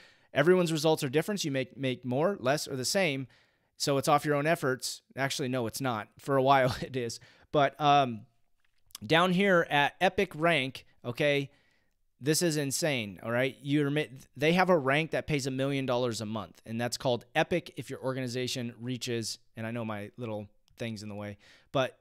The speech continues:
it, if it reaches seventy-five thousand, okay? You see that right down at the bottom? Um, yeah, that's, that's Epic Pay, if you <laughs> ask me. Um, and that's thirty thousand, thirty thousand, and fifteen, a total of seventy-five thousand, okay? So I hope that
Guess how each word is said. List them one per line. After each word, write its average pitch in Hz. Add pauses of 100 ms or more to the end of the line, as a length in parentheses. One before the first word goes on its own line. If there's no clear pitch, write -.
it, 131
if 143
it 123
reaches 135
seventy-five 127
thousand, 95
okay? 110
You 110
see 123
that 110
right 113
down 113
at 107
the 107
bottom? 113 (640)
Um, 104
yeah, 151
that's, 202 (140)
that's 170
Epic 196
Pay, 175
if 127
you 131
<laughs> -
ask -
me. 135 (360)
Um, 117 (220)
and 135
that's 151
thirty 175
thousand, 156
thirty 143
thousand, 127
and 120
fifteen, 113
a 113
total 120
of 110
seventy-five 104 (120)
thousand, 80 (100)
okay? 120 (180)
So -
I 151
hope 214
that 175